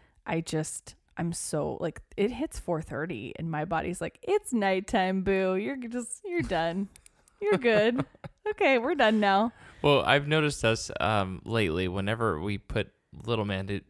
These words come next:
Speaker 2: to bed, at least one of the two of us is like, "Yep, I'm going too." And we just kinda <laughs> fall down that, that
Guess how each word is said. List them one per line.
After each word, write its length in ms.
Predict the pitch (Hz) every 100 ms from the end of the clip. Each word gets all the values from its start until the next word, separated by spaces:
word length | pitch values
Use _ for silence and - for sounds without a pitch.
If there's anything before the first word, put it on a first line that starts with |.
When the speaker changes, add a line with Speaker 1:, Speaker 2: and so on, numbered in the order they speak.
| -
Speaker 2:
to 100 | 104
bed, 260 | 113 117 95
at 140 | 101
least 240 | 139 -
one 160 | 120 127
of 60 | 110
the 60 |
two 200 | 101 120
of 100 | 107
us 240 | 95 98 -
is 140 | 104
like, 160 | 104 -
"Yep, 540 | 107 110 117 123 127 - -
I'm 300 | - 110 123
going 380 | 131 135 143 143
too." 500 | - 165 160 156 143 - - - -
And 120 | 120
we 80 | 123
just 200 | 127 -
kinda 220 | 156 139
<laughs> 120 | -
fall 220 | 123 120 123
down 280 | 127 123
that, 240 | 123 107 - - - - -
that 240 | 113 -